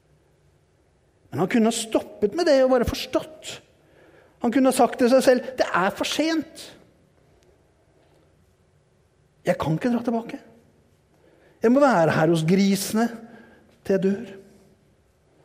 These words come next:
Jeg er låst. Endring er ikke mulig." Mange tenker sånn. Endring er ikke mulig. I min jobb,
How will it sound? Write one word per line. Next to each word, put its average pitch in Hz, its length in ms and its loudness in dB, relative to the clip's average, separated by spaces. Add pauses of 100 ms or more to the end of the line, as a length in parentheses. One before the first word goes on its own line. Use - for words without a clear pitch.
(600)
Jeg 139 160 0
er 180 80 4
låst. - 560 -4 (240)
Endring 196 400 4
er 196 80 2
ikke 214 160 2
mulig." 208 380 2 (1400)
Mange 139 320 -4
tenker - 320 -12
sånn. 170 160 -18 (800)
Endring 151 400 -4
er - 160 -18
ikke - 200 -8
mulig. 185 420 -6 (3750)
I 147 80 2
min 170 160 2
jobb, 170 320 0